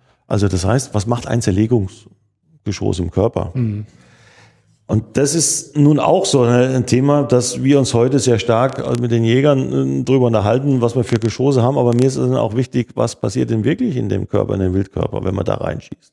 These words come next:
Speaker 1: ne?
Speaker 2: Ja.
Speaker 1: Und dazu muss er wieder über die Funktionen klar werden. Also es ist nicht nur zu wissen, dass ich hab, das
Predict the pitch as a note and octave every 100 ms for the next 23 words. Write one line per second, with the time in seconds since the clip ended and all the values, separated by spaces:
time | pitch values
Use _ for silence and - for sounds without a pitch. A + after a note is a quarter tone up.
0 | - D3 A2 G#2+ _ _ _ _ _ _
1 | _ _ _ _ - A#2 - - A#2+ B2
2 | C3 A#2+ C3+ C3+ A2+ A#2 C#3+ C3+ C#3 C3
3 | C#3 C3 - C#3+ G#3+ B2 G#2 F#2 F2 -
4 | - - B2+ B2 A#2 C3+ C3 D#3+ - C#3+
5 | A#2+ A2+ D3 C#3 B2 B2 - A2+ - A#2+
6 | -